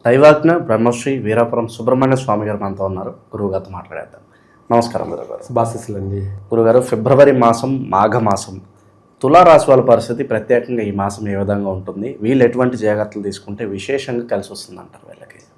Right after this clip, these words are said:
Speaker 2: చాలా మంచి విషయం అడిగారు. తులా రాశి వాళ్ళకి ఈ మాఘమాసం, ఫిబ్రవరి నెల మట్టి పట్టుకున్న బంగారం అన్నట్టుగానే ఉంటుంది.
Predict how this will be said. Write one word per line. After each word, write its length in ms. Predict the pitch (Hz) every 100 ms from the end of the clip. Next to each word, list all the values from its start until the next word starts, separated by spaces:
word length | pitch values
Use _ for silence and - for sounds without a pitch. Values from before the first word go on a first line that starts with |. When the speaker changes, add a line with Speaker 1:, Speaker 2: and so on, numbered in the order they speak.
| _ _ _ 135
Speaker 2:
చాలా 100 | 131
మంచి 240 | 127 123
విషయం 240 | 117 - 107
అడిగారు. 540 | 104 101 104 196 - _ _ _ _ _ _ 143
తులా 240 | 151 190
రాశి 280 | 156 139 131
వాళ్ళకి 720 | 113 107 110 127 110 135 - _ _ _ -
ఈ 100 | 139
మాఘమాసం, 840 | 113 113 117 110 104 98 107 104 - _ _ -
ఫిబ్రవరి 500 | 131 120 127 117 101
నెల 460 | 101 92 95 101 101 _ _ _ _ _ _ _ _ _ _ _ _ _ _ _ _ 139
మట్టి 300 | 131 - 190
పట్టుకున్న 840 | 165 135 131 135 147 127 117 151 - _
బంగారం 720 | 123 131 143 139 131 123 123 123 _ _ _ _ - 117
అన్నట్టుగానే 500 | 110 104 104 131 123
ఉంటుంది. 760 | 104 98 95 95 95 92 87